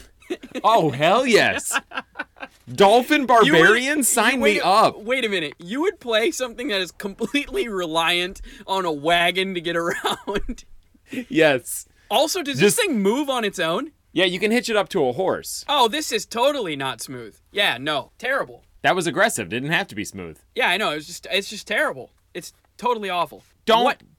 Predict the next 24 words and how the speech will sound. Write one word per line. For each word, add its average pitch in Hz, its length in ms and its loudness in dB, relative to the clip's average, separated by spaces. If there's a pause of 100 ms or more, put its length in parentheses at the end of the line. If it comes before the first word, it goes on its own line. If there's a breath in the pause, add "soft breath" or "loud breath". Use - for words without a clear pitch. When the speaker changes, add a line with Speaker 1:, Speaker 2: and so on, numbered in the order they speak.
(120)
Speaker 1:
get 185 180 2
distracted. 156 640 0
I 135 120 0
would 151 180 -4
absolutely 160 580 -2
play 117 440 -4 (320)
Dolph 123 240 -2
Lundgren. 104 420 -8 (180 soft breath)
Speaker 2:
Is 165 140 -12
it 208 100 -6
a 196 40 -4
seahorse? 254 500 -8 (180)
Speaker 1:
Oh, 117 440 -2
yes. 110 840 0
It's, - 240 -20
but 180 140 -4
then 247 120 -2
the 269 120 2
seahorse 247 360 0
can't 196 200 -4
go 202 80 -2
on 196 120 -4
land 196 280 -4
either. 160 400 -6